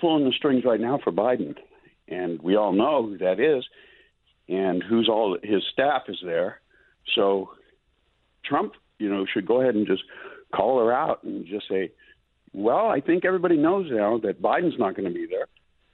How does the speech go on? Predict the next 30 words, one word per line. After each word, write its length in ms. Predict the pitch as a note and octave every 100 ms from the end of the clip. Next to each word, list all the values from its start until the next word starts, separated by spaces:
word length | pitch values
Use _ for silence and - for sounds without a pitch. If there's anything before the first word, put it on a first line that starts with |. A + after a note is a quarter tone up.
| - -
Kamala's 420 | - C#3 F3+ B2+
not 180 | G#2 -
gonna 160 | F#2 F2+
be 160 | E2+
there. 300 | D#2+ G2+ C#3+ - _ -
Michelle's 460 | G2+ - G#2 C3
the 80 | B2
strongest 480 | - C3 A#2+ A#2 G#2+
candidate. 460 | D3 E3+ C3+ C#3+ -
Come 160 | D#3
on." 320 | G3 A#3+ - - - - - -
So 360 | A2+ G#2 D3 -
if 140 | - A2 -
she 140 | C#3+
comes 340 | C#3+ D3 A#2 A2+
on, 380 | D3+ F3+ D#3 - _ _ _ _ -
and 420 | G#2 G#2+ G#2 F#2 -
what 220 | A#2+ C3
do 60 | F3+
you 200 | G#3 F#3 -
think 260 | G3 G#3 -
you're 120 | D3
gonna 200 | E3 D#3+
go 160 | D#3
ahead 160 | E3+ E3+
and 100 | E3
get? 320 | F#3+ D#3 -
More 280 | F2+ G#2 B2+
of 100 | C3+
the 100 | D3